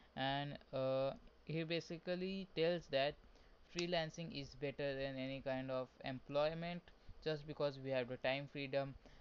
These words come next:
And basically, if you trade in U S D, that is, you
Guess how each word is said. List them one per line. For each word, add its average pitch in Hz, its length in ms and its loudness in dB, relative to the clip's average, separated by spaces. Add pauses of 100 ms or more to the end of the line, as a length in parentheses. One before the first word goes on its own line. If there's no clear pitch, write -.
(140)
And 135 520 6 (240)
basically, 160 720 0
if 147 140 -2 (160)
you 156 220 -4 (100)
trade 165 240 4
in 151 160 0
U 143 60 -2
S 139 100 -2
D, 127 160 -14
that 135 220 4
is, 135 200 -2
you 131 320 -4